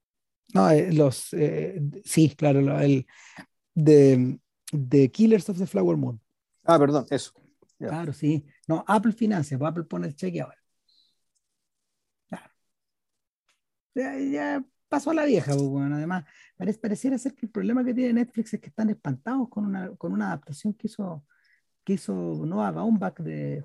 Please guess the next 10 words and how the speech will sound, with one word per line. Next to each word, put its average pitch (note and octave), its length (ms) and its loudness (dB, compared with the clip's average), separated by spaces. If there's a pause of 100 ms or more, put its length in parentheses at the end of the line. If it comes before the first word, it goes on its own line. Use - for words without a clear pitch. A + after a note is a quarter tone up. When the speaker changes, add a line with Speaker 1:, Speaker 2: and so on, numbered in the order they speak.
Speaker 1:
White G3 240 -4
Noise, D#3+ 580 -6
la D3+ 100 -10
novela D#3+ 340 -6
de D3+ 100 -10
Don E3 240 -6
Le-, D#3+ 120 -8
de D#3 200 -8
Don E3+ 240 -4
DeLillo, D3+ 400 -2